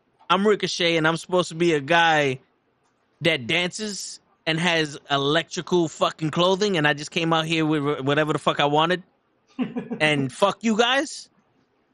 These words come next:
Speaker 1: You know, like, unless you're saying that they're doing the complete opposite and they're not listening to you, like, it don't, it's not believable.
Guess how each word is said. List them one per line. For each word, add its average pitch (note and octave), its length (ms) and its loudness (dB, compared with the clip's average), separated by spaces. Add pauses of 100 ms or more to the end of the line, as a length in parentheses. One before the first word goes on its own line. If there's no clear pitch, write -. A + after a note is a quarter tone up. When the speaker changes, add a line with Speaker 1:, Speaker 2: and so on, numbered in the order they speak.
(680)
Speaker 1:
You B3 140 -2
know, A#3+ 160 2
like, G#3+ 220 2
unless G#3+ 320 0
you're B3+ 100 -2
saying B3 300 0
that G#3+ 100 0
they're A3 100 2
doing A#3 240 2
the G3+ 80 0
complete G#3 360 0
opposite A3+ 440 -2
and G#3 100 -4
they're G#3 120 2
not F#3+ 160 2
listening C4 360 0
to C#4 60 0
you, D#4 240 -2 (840)
like, F#3+ 180 2 (180)
it E3+ 120 0
don't, G#3+ 200 2
it's F3 100 -4
not G3+ 140 2
believable. D3 500 0